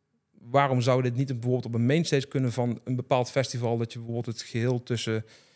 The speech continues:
wat euforische namen, en dat gaat dan door naar de raw. Waarom zou je daar niet precies tussenin kunnen staan?" Ik bedoel, ik zeg, een Q-Dance doet het met een power hour. Die breken even de hele dag gewoon op met iets totaal anders. En dat werkt. Ik dacht van, "Ja, waarom kan dat dan niet met,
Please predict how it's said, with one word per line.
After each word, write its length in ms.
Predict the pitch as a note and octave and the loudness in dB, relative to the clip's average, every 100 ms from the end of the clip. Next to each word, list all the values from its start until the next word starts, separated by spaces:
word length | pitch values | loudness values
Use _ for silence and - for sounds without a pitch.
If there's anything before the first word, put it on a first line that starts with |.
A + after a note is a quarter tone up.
| _ _ _ | _ _ _
wat 140 | B2 | -4
euforische 540 | - B2 D3+ C#3+ C3 C3 | -2 0 4 4 2 0
namen, 440 | C3 B2 B2 A#2 G2+ _ _ _ | 2 2 2 -2 -6 _ _ _
en 100 | - | -8
dat 100 | A#2+ | -6
gaat 140 | - A2 | -4 -4
dan 180 | A#2 A#2+ | -2 2
door 200 | C3 B2 | 2 2
naar 100 | A2+ | 2
de 100 | A2 | 0
raw. 280 | B2+ C3+ A2+ | 2 2 2
Waarom 220 | B2 B2 | 0 0
zou 160 | B2 | 0
je 80 | B2 | -2
daar 100 | B2 | -2
niet 120 | B2 | -2
precies 380 | - A2+ - F3 | -6 -8 -6 -6
tussenin 380 | - B2+ C3 D#3+ | -4 -2 0 0
kunnen 200 | D#3+ C3 | 0 0
staan?" 260 | - A#2+ G#2+ G2 _ _ _ | 0 0 -2 -6 _ _ _
Ik 40 | B2 | -6
bedoel, 180 | A#2+ A#2 B2 _ | -6 -6 -14 _
ik 60 | - | -4
zeg, 100 | A#2+ | -2
een 80 | A#2 | 0
Q-Dance 340 | D3+ C3+ A#2+ | 2 2 2
doet 80 | B2 | 0
het 100 | B2+ | 0
met 120 | A#2+ | 0
een 120 | A#2+ | 0
power 280 | D#3 D#3 D3 | 4 6 6
hour. 300 | A2+ A#2 D3 | 4 2 0
Die 80 | B2+ | -4
breken 360 | A#2+ C3+ C3+ | 0 0 2
even 160 | B2 B2+ | 0 0
de 60 | A2+ | 2
hele 260 | B2 E3 | 4 4
dag 260 | C#3 D3+ - | 4 2 0
gewoon 200 | C3+ C3 | -4 0
op 280 | C3+ B2+ - _ _ _ | 0 0 -6 _ _ _
met 180 | - C3 | -4 -2
iets 200 | C3+ - | -2 -4
totaal 500 | - B2+ - F#3 C3+ | -2 -2 4 6 6
anders. 420 | D#3+ C3 D#3+ - _ _ _ - | 4 2 -2 -8 _ _ _ -6
En 100 | C3 | -4
dat 120 | G2+ | 0
werkt. 280 | C3+ F#3 B2 - | 0 0 -2 -4
Ik 40 | |
dacht 160 | B2+ - | -4 2
van, 100 | D#3+ | 4
"Ja, 140 | A#2 | 4
waarom 280 | C#3 C#3 C3 | 4 2 2
kan 140 | C#3+ | 2
dat 140 | C3 B2 | 2 2
dan 100 | B2+ | 0
niet 140 | C#3 | 0
met, 200 | C3 A#2 | -4 -6